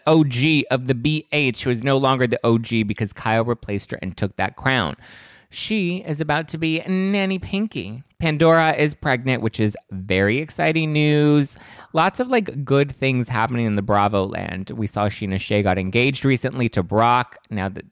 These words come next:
he's not just her baby daddy, now he's her future-to-be husband. I wonder if we'll actually see it on Vanderpump Rules. We saw her first wedding, and that ended in a shit show.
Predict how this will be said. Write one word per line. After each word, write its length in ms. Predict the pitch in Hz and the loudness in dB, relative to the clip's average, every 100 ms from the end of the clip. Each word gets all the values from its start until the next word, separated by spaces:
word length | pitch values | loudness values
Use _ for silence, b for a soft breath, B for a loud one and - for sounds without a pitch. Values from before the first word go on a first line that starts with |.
| _ | _
he's 360 | _ 104 101 - | _ -12 -12 -12
not 240 | 123 113 110 | -8 -8 -4
just 240 | 110 - | -6 -4
her 60 | 101 | -6
baby 280 | 98 95 | -4 -4
daddy, 360 | 90 98 110 113 | -2 0 0 -2
now 160 | 104 101 | -2 -2
he's 180 | 110 | -4
her 100 | 104 | -4
future-to-be 540 | 98 - 104 104 95 98 | -6 -6 -4 -4 -6 -6
husband. 640 | 98 98 - 104 110 139 B B B B | -4 -4 -4 -2 -2 -4 B B B B
I 60 | 113 | -4
wonder 160 | 117 | -4
if 100 | 135 | -4
we'll 120 | 135 110 | -6 -6
actually 320 | 107 117 101 | -6 -8 -8
see 200 | - 95 | -6 -6
it 80 | 92 | -4
on 200 | 92 95 | -4 -4
Vanderpump 480 | 92 82 - 87 85 | -4 -6 -8 -10 -8
Rules. 440 | 87 82 - - - | -8 -8 -10 -12 -8
We 80 | |
saw 220 | 104 120 123 | -2 0 0
her 80 | |
first 340 | 120 107 107 - | -2 -2 -4 -2
wedding, 480 | 101 95 98 90 95 | 0 0 -2 -4 -6
and 120 | 95 98 | -4 -2
that 180 | 95 92 | -2 -2
ended 300 | 95 92 90 | -4 -2 -4
in 120 | 92 | -4
a 60 | |
shit 220 | 90 95 - | -4 -8 -6
show. 340 | 95 87 87 | -4 -2 -4